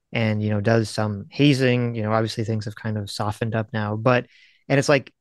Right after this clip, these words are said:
the adversity of having everyone against this one person can create a bond in the group.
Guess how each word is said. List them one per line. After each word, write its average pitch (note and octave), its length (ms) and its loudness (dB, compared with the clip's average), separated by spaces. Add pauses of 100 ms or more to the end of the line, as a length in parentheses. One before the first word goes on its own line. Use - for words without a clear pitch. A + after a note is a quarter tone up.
(140)
the C#3+ 120 4
adversity C#3 580 4
of A#2+ 60 0
having B2+ 400 0
everyone B2+ 360 -2
against A#2 340 -4
this - 160 -4
one A#2+ 200 0
person A#2+ 440 -4
can C3 400 -2
create B2+ 300 -2
a A#2 40 2
bond A2+ 560 -4
in A#2 160 -6
the G#2 80 -6
group. G#3+ 400 2